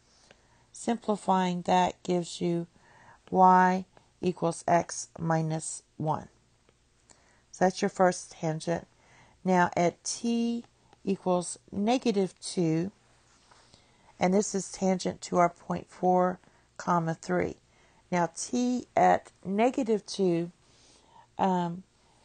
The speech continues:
you substitute in negative two in for x and y, you're gonna get y minus a negative fifteen.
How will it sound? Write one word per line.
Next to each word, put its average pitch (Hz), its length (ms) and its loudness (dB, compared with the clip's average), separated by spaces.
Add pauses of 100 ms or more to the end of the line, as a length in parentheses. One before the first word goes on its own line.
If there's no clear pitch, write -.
(680)
you 185 120 -6
substitute 190 600 -2
in 180 220 -2
negative 185 480 0
two 180 380 -2
in 175 180 -2
for - 340 -2
x 175 320 0
and 175 140 -4
y, 175 520 2 (760)
you're 190 120 0
gonna 175 220 0
get 170 320 0
y 196 600 2 (100)
minus 180 680 0
a 180 120 0
negative 175 640 -2 (480)
fifteen. 247 1000 -2